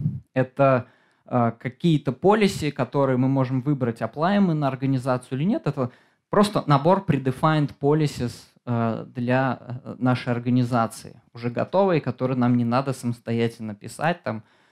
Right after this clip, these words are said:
э, и изобретать. И потом это эволюционировало в A W S Control Tower, который они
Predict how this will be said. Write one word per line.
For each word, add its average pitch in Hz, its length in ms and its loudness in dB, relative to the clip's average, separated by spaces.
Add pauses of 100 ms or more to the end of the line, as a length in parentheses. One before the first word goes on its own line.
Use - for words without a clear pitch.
(160)
э, 104 180 -4
и 123 200 2
изобретать. 117 580 -2 (1200)
И 143 80 0
потом 190 320 4
это 185 440 4
эволюционировало 143 1300 2 (280)
в 123 540 -2 (100)
A 135 140 0
W 135 320 0
S 131 160 -4
Control 143 360 -6
Tower, 240 340 2
который 180 380 -6
они 151 260 -4